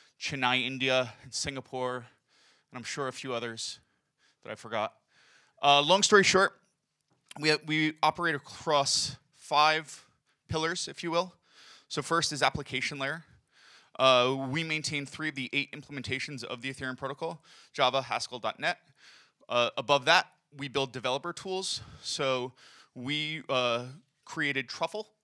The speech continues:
which is the most downloaded developer environment for blockchains, full stop, we've also created Infura, which is essentially like Akamai for blockchains. Um,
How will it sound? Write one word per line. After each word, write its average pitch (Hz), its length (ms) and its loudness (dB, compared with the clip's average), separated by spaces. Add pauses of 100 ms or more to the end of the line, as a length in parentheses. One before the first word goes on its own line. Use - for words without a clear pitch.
which 139 160 -14
is 120 80 -8
the 131 80 -8
most 135 320 -4
downloaded 135 540 -4 (360)
developer 127 380 -2
environment 127 440 -4 (140)
for 135 540 -6 (280)
blockchains, 147 540 -6 (420)
full 123 120 -8
stop, - 360 -2 (340)
we've 131 180 -6
also 143 260 0
created 143 460 -4
Infura, 147 560 -6 (480)
which 135 220 -8
is 127 120 -6
essentially 151 380 -6
like 113 260 -2
Akamai 143 440 0
for - 120 -16
blockchains. 180 680 -10 (520)
Um, 131 380 2